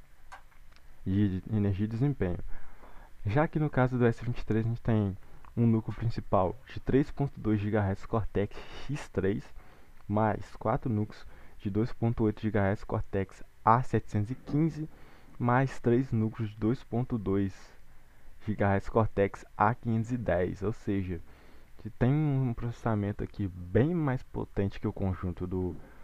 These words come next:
do S vinte e um, levando mais em conta pelo Cortex X três, né, versus o X um. Os Cortex A setecentos e quinze e o A quinhentos e dez, né, já tão numa linha bem superior do que o Cortex A cinquenta e cinco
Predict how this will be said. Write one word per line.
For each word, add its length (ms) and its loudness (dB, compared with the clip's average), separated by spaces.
do 160 4
S 180 2
vinte 280 0
e 80 -2
um, 120 0
levando 360 2
mais 200 4
em 100 0
conta 260 0
pelo 240 2
Cortex 420 2
X 240 0
três, 360 2
né, 140 0
versus 300 0
o 320 0
X 280 -6
um. 140 0
Os 120 -10
Cortex 440 4
A 140 6
setecentos 800 -2
e 60 0
quinze 640 -2
e 80 0
o 180 2
A 120 0
quinhentos 460 0
e 60 2
dez, 360 4
né, 180 -2
já 140 0
tão 160 -2
numa 240 2
linha 260 2
bem 260 0
superior 560 0
do 160 -8
que 80 -8
o 80 2
Cortex 540 0
A 100 -2
cinquenta 360 -4
e 60 -2
cinco 300 -4